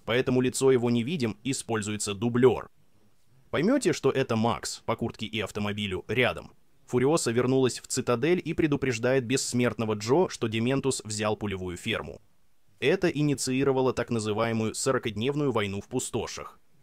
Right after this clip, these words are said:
Именно в это время Фуриоса обрезает волосы и создаёт свою гидравлическую руку, превращаясь в Фуриосу, которую мы знаем сегодня.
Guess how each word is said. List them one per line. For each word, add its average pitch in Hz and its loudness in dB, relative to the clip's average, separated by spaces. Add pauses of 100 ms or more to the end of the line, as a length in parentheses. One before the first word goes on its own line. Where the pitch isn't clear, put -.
(440)
Именно 185 2
в 120 0
это 139 2
время 117 -2
Фуриоса 131 4
обрезает 131 2
волосы 113 0
и 151 -6
создаёт 117 -2
свою 107 -2
гидравлическую 104 -4
руку, 139 2
превращаясь 139 0
в - -16
Фуриосу, 127 0
которую 180 2
мы 180 0
знаем 110 -2
сегодня. 98 -6